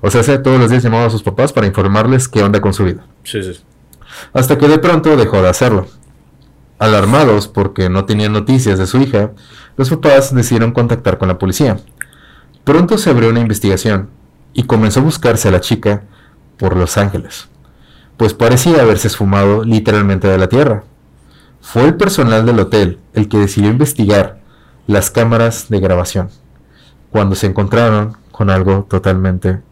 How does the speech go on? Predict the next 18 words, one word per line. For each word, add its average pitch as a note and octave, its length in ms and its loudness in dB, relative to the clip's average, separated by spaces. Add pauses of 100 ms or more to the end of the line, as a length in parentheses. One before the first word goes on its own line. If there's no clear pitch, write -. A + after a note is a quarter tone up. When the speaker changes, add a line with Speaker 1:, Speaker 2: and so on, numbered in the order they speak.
Speaker 1:
raro. F2+ 380 -4 (1500)
La F#2+ 200 0
grabación, F#2+ 760 2 (500)
que A2 100 2
ha A2 60 4
recorrido A2 600 0
por F#2 220 -4
todo B2+ 160 2
el B2+ 80 2
mundo G2 380 -2
y F#2+ 120 -6
en F2 120 -10
todos B2 200 2
los B2+ 140 2
videos, G2 540 -2 (680)
mostraba B2 720 0
a A2 140 2
Elisa A2 540 0